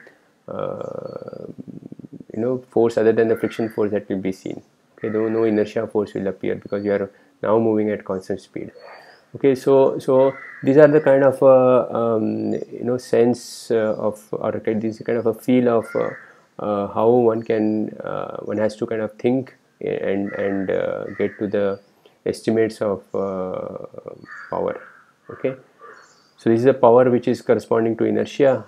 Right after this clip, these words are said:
and then we can estimate the power corresponding to friction losses, and then we get the total power in the system. Okay, uh, so this is a typical kind of a exercise one would do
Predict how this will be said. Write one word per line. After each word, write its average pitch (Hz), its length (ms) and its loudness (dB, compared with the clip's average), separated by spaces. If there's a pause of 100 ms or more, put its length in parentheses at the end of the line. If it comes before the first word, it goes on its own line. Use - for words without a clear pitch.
and 104 180 -4
then 104 220 -2
we 101 80 -2
can 101 320 -2
estimate 101 460 -4
the 101 60 -8
power 101 320 -4 (140)
corresponding 101 420 -6
to 95 60 -14
friction 110 320 -4
losses, 117 420 -2
and 95 280 -8
then 95 200 -4
we 92 120 -6
get 92 240 -8
the 90 80 -8
total - 300 -14
power - 260 -12
in - 80 -10
the - 80 -12
system. - 340 -20 (800)
Okay, - 360 2 (180)
uh, 123 380 6
so 139 160 -2
this 147 180 4
is 160 280 8
a - 40 -10
typical 147 540 4
kind 131 160 4
of 127 140 0
a 127 220 6
exercise 120 640 2
one 110 280 -2
would 104 220 -2
do 107 260 0